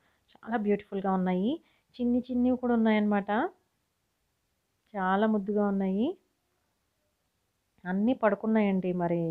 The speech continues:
ఎప్పుడు ఆడుకుంటాయో ఏమో తెలీదు. ఇక్కడ ఎప్పటినుంచో స్వీట్ పాన్ అయితే అమ్ముతారండి. నేను ఎప్పుడూ తీసుకోలేదన్నమాట. నాకు చాలా ఇష్టము.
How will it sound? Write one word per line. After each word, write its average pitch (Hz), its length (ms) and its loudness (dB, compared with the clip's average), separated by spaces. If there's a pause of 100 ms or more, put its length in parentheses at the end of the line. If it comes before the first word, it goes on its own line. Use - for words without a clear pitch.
(100)
ఎప్పుడు 175 280 -4
ఆడుకుంటాయో 180 540 0
ఏమో 180 220 -2
తెలీదు. 165 380 -4 (2750)
ఇక్కడ 214 260 -8 (120)
ఎప్పటినుంచో 208 580 -4
స్వీట్ 196 340 -6
పాన్ 196 200 -6
అయితే 190 200 -6
అమ్ముతారండి. 190 640 -4
నేను 220 180 -2
ఎప్పుడూ 208 280 -8
తీసుకోలేదన్నమాట. 180 840 -8
నాకు 220 260 -8
చాలా 170 280 -10
ఇష్టము. 175 460 -8